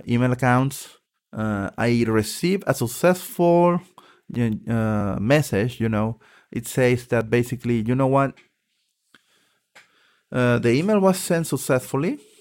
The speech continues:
yet I didn't receive it on my end. So where is it, basically? That's my question.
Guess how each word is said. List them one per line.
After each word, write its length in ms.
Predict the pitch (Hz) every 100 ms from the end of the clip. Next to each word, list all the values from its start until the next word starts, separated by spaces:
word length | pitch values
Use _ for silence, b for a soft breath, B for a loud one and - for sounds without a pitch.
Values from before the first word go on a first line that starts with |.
| b b b b _ -
yet 460 | 120 127 139 143 -
I 140 | 131
didn't 320 | 123 139 151
receive 440 | 117 104 - 196 165
it 60 |
on 140 | 127 107
my 240 | 127 135
end. 300 | 107 95 95
So 520 | - 101 95 95 98 - -
where 480 | 104 98 123 127
is 220 | 117 120 107
it, 160 | 95
basically? 480 | 101 101 101 98 95
That's 260 | - 107 107
my 160 | 107
question. 540 | 107 110 110 104 104